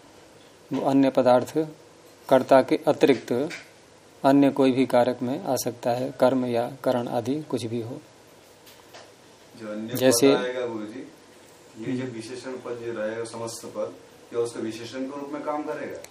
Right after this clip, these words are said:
Speaker 1: हाँ, विशेषण ही बनते हैं सारे ये।
Speaker 2: हम्म।
Speaker 1: ये तो बहुरी समास की विशेषता हो ही गई, क्योंकि अन्य पदार्थ को कहेगा तो विशेषण ही बनेगा।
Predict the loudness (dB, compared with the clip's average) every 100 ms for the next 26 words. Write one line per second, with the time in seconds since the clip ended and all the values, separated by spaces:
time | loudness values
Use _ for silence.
0 | -20 -20 -8 -2 0 2 0 4 4 6
1 | 4 2 2 2 2 2 2 0 -4 -12
2 | -16 -10 -2 0 2 4 4 4 2 2
3 | 2 2 2 4 4 4 4 4 2 2
4 | 0 0 2 4 2 6 4 4 4 4
5 | 6 4 2 -2 -2 0 2 2 2 2